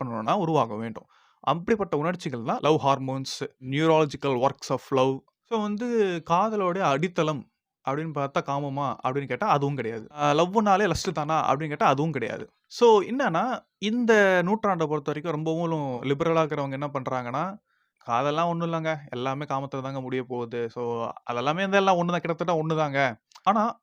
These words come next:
ஆரம்ப காலங்கள்ல காதல் எதற்காக பயன்படுத்தப்பட்டது அப்படின்னா, உனக்குள்ள இருக்கக்கூடிய இந்த மாதிரியான அதிக காம உணர்ச்சிகளை மட்டுப்படுத்துறதுக்கு, "ஏம்பா அவ்வளோலாம் தேவையில்லை." ஏன்னா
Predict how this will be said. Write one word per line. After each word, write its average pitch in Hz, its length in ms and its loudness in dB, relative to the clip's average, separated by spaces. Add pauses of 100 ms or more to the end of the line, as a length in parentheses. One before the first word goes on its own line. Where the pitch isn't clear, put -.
ஆரம்ப 220 380 2
காலங்கள்ல 190 360 -2
காதல் 170 320 -2
எதற்காக 170 520 -2
பயன்படுத்தப்பட்டது 147 880 -2
அப்படின்னா, 123 540 -2 (560)
உனக்குள்ள 220 500 0
இருக்கக்கூடிய 180 320 -4
இந்த 160 200 -4
மாதிரியான 151 760 -2
அதிக 180 380 0
காம 165 300 -4
உணர்ச்சிகளை 139 540 -6
மட்டுப்படுத்துறதுக்கு, 143 1000 -2 (140)
"ஏம்பா 160 320 2
அவ்வளோலாம் 147 400 0
தேவையில்லை." 139 500 -2
ஏன்னா 196 160 -4